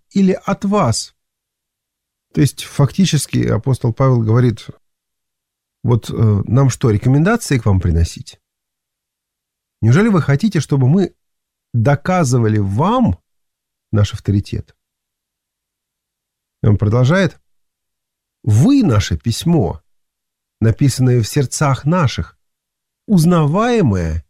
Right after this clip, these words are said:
и читаемое всеми человеками. Вы показываете собою,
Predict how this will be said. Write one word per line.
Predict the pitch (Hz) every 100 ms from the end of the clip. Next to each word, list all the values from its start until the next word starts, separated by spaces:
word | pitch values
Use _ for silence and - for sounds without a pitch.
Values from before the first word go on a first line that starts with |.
| _ _ _ _ _ -
и | 151
читаемое | - 156 190 214 214 156 120 117
всеми | - - 175 165 170
человеками. | - 202 226 247 190 104 82 92 _ _ _ _ _ _ _ _ -
Вы | 117 208 294
показываете | 226 214 202 208 175 151 143 135 143
собою, | - 156 151 156 113 92